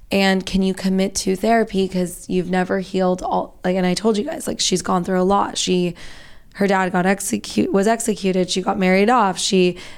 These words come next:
didn't have a good relationship with her husband. Like, all of these things happened,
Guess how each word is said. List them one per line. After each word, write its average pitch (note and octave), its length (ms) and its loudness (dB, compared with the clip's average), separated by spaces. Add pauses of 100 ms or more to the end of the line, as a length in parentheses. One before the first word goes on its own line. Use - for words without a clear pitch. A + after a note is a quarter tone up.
(120)
didn't F3+ 220 0
have G3 240 0
a G#3+ 40 2
good A3 140 2
relationship A#3 420 4
with G#3 120 2
her A3+ 100 4
husband. G3+ 640 2
Like, F3+ 300 2 (360)
all A3 160 4
of A#3+ 140 2
these A3+ 220 0
things G3 240 0
happened, F#3 720 2